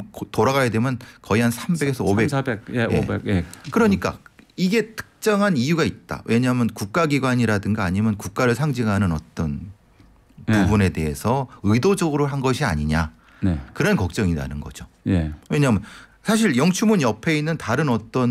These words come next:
Speaker 1: 뭐 건물이나 이런 거에서도 할 수 있는데
Speaker 2: 네.
Speaker 1: 굳이 경복궁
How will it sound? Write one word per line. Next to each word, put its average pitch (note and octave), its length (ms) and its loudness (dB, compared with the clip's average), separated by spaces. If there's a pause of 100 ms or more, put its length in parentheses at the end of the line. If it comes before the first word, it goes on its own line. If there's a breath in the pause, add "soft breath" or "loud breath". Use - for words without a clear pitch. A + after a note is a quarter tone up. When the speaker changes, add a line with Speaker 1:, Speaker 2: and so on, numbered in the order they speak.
Speaker 1:
뭐 G#2 260 2
건물이나 B2 380 2
이런 G2+ 160 2
거에서도 G2 360 0
할 D3 100 2
수 D3 140 -4
있는데 D2+ 520 0
Speaker 2:
네. F2 240 2 (320 loud breath)
Speaker 1:
굳이 A#3+ 640 0 (880)
경복궁 B2+ 680 -2